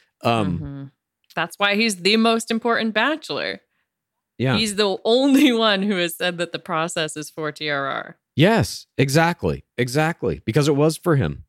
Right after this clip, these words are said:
Speaker 1: But you do get the feeling from him that he's like, "Why am I here? What is happening now in this thing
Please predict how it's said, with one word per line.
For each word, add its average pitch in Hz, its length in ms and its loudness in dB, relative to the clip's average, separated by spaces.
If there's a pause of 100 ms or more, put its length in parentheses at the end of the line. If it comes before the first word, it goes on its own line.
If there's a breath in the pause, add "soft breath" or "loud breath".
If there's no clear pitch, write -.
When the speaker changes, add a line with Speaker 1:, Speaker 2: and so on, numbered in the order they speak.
Speaker 1:
But 135 220 2
you 151 140 2
do 156 140 4
get 170 140 4
the 156 80 2
feeling 165 380 4
from 143 180 2
him 143 160 4
that 135 120 4
he's 131 140 2
like, 127 220 0
"Why 123 280 2
am 147 180 -2
I 127 140 2
here? 95 500 -2 (360)
What 123 240 2
is 110 120 -4
happening 139 440 0
now 101 320 2
in 156 140 4
this 160 180 2
thing 160 420 2